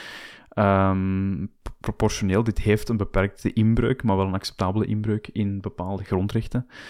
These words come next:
Eh, in die zin dat de politie dit mag gebruiken als een onderzoekstoel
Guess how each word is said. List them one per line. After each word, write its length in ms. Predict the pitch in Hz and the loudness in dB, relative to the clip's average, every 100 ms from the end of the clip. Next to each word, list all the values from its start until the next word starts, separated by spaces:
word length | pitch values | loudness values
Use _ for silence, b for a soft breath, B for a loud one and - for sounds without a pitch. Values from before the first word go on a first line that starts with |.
| B B B | B B B
Eh, 260 | - 101 95 98 | 0 2 4 4
in 140 | 104 | 4
die 140 | 107 | 4
zin 80 | 107 | 4
dat 120 | 110 | 4
de 60 | - | 2
politie 360 | - 101 - 107 | 2 2 4 0
dit 180 | - | 0
mag 160 | 98 95 | 0 0
gebruiken 540 | 117 101 95 113 110 | 2 2 2 0 -2
als 360 | 92 95 98 - | 2 2 2 0
een 180 | 101 98 | -2 0
onderzoekstoel 720 | - 98 98 - - 117 117 | 0 0 0 -4 0 0 0